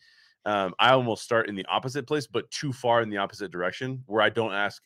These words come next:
anybody to help at all, ever, right? And it's like, no, probably, like, every once in a while when you do see people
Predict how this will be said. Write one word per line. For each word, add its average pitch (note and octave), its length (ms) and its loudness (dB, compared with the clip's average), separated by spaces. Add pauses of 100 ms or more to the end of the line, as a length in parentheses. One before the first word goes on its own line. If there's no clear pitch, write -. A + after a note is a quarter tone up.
anybody G2 480 -4
to D#2+ 100 -8
help E2+ 240 -4
at E2 100 0
all, F2+ 240 2 (160)
ever, G#2+ 380 2 (100)
right? G#2 220 4
And A#2 80 0
it's - 100 -8
like, G#2 220 2
no, C3+ 260 -2
probably, B2 500 -4
like, F#2+ 220 -6 (240)
every A2 200 -4
once G#2 240 -6
in G#2 60 -8
a - 40 -4
while F#2+ 120 -2
when F#2+ 120 -6
you F#2+ 140 -8
do G#2+ 220 -8
see G2+ 220 -10
people F#2 520 -6